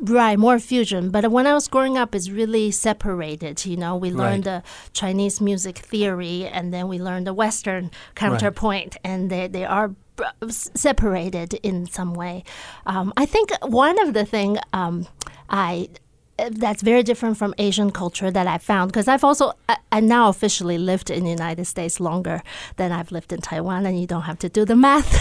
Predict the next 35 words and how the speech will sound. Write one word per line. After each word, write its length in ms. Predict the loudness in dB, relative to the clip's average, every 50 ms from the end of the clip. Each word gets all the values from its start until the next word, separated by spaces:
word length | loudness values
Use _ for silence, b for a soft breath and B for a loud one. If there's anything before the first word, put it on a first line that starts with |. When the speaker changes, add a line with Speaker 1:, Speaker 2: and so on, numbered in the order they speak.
| 4 4 2
Speaker 2:
Right. 240 | 4 4 4 4 4 B B B
Speaker 1:
<laughs> 160 | B B B B
But, 440 | 4 6 6 8 8 6 6 4 4 4
um, 360 | 4 6 6 8 6 6 4 2 -2 -6 -10 -12 -4 0
that 360 | 2 4 6 6 4 4 2 -4 _ _ _ _ 0
it, 240 | 4 4 4 4 2 2
it 180 | 2 4 4 6
is, 280 | 6 6 6 4 4 2 4
um, 300 | 4 6 6 6 6 4 0 -4 -12 -4 0 2
a 120 | 4 6
nice 460 | 8 8 8 8 6 6 4 2 2
opportunity 680 | 2 0 0 -2 -4 -4 0 0 2 2 2 2 0 -2
for 180 | -2 -4 -6
me 180 | -4 -4 -4 -6
to 280 | -4 -4 -4 -4 -4 -4 B B B B
look 180 | 0 0 0 2
at 160 | 0 -2 0
both 280 | 0 0 0 0 0 -4
culture 480 | -4 -4 -4 -2 -4 -4 -4 -4 -4 -6 -10
from 400 | -14 -10 -6 -4 -4 -4 -4 -6 -6
a 80 | -8 -8
very 260 | -8 -6 -6 -6 -4
objective 840 | -4 -4 -6 -6 -10 -10 -10 -10 -8 -6 -6 -6 -6 -8 -12 -18 -20
Speaker 2:
Right. 240 | -20 -20 -20 -6 -2
Speaker 1:
perspective, 720 | 0 0 0 0 0 0 -2 -2 -2 -4 -2 -2 -2 -2 -4 -10 -10
because 240 | -6 -4 -4 -2 -2
when 100 | -2 -2
I 40 | -2
Speaker 2:
Right. 80 | -2
Speaker 1:
first 240 | -2 -2 -2 -2 -2
came, 260 | 0 2 2 4 4
I 80 | 2 2
was 180 | 0 0 -2 -4
an 140 | -6 -6 -4 -4
observer, 640 | -6 -4 -2 2 4 4 4 2 2 -2 -4 -4